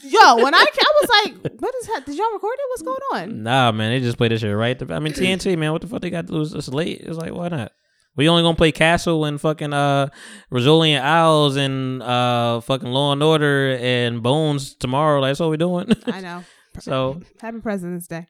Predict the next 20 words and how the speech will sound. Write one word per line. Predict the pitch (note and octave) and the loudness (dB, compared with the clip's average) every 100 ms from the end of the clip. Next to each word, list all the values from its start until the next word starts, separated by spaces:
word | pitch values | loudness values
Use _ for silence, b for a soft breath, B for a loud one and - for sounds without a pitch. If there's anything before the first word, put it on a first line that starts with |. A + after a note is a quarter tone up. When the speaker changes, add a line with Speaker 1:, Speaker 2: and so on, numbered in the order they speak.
| _ _ _ _ _ - | _ _ _ _ _ -8
Speaker 2:
So | - C3+ B2+ B2 A#2+ - - | 4 6 6 6 2 -6 2
I'll | D3+ | 2
make | E3 D3+ | 4 0
this | C#3+ | 0
quick. | C3+ C#3+ | 0 0
I | C3+ | 2
mean, | C3+ B2+ B2+ - _ - | 2 0 -4 -10 _ -2
Meek | D3 E3 | 0 0
Mill | D3 D3 C3+ | 0 0 2
was | A#2+ G#2+ | 0 0
lit. | A2+ A2 - b b b b b _ _ _ _ _ - F3+ | -2 -4 -10 b b b b b _ _ _ _ _ -20 -10
Speaker 1:
Listen, | G3 F#3 D#3+ E3 - _ _ - | -8 -8 -12 -16 -20 _ _ 2
I | |
Speaker 2:
The, | D#4 | 4
Speaker 1:
mean, | - | 4
you | A#4+ | 2
know, | C5+ C5+ - | 0 0 2
Speaker 2:
the | D3+ D#3+ | 6 8
audio | F3+ A3 A#3+ F#3 | 12 12 12 12
wasn't, | D#3+ E3+ G#3 D3+ B2 | 12 12 10 8 2